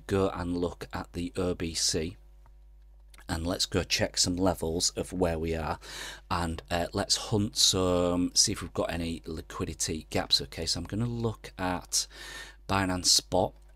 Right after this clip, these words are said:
'cause it's still one of the biggest markets, okay? Uh, oh, that's handy. Uh, am I on Binance Spot there? Let's go to,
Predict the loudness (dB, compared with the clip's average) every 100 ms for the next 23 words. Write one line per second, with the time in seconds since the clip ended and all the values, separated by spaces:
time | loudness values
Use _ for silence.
0 | -20 -18 -10 -6 0 0 2 0 -2 -2
1 | -4 -4 -4 -6 -6 -6 -6 -6 -6 -4
2 | -4 -6 -16 -16 -16 -18 -6 -2 0 -2
3 | -4 -6 -2 0 2 0 2 0 0 -2
4 | -4 -12 -20 -16 -8 -6 -4 -4 -4 -2
5 | -4 -4 -4 -2 -2 -4 -8 -6 -6 -8
6 | -16 -20 -20 -20 -20 -20 -20 -20 -20 -20
7 | -16 -14 -12 -12 -10 -8 -8